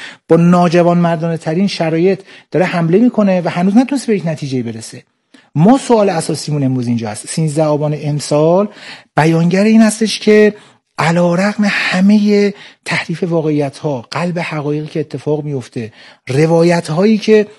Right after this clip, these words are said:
اه، بعضاً، اه، به صورت جعلی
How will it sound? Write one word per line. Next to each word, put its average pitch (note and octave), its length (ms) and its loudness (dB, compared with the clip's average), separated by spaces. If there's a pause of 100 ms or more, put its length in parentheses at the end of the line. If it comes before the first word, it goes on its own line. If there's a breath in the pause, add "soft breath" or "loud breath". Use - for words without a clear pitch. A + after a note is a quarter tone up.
(240 loud breath)
اه، D3+ 320 2 (180)
بعضاً، E3 720 0
اه، D3+ 240 -2
به C#3 140 -4
صورت E3+ 460 -4 (540)
جعلی D#3 680 -2